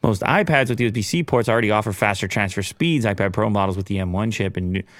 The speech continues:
and newer support Thunderbolt three for bandwidth of up to forty gigabits per second.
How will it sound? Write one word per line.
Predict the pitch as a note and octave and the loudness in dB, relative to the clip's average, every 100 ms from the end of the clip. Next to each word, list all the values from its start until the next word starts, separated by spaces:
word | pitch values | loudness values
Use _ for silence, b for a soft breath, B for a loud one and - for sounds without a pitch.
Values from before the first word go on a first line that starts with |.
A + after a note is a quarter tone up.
| B B | B B
and | F2+ F2+ | -2 0
newer | C3 B2+ G2 | 2 2 0
support | A2 G#2+ F#2+ | -2 -2 -2
Thunderbolt | - F#2+ F#2 G#2+ C3 | -2 -2 0 0 -2
three | - C3 D#3 | 0 0 0
for | D3+ D#3 | 0 0
bandwidth | E3+ F#3 F#3+ F#3 | 2 2 2 0
of | D#3+ | 2
up | D#3+ - | 2 2
to | E3 | -2
forty | C#3 - C3+ C#3 C#3 C3 | -2 0 2 4 2 0
gigabits | B2 A#2 A#2+ A2+ A#2 G#2+ - | 0 0 0 0 0 0 -2
per | - G2 | -2 -2
second. | F#2 B2 A2+ - F2+ D#2 | 0 0 0 0 -4 -4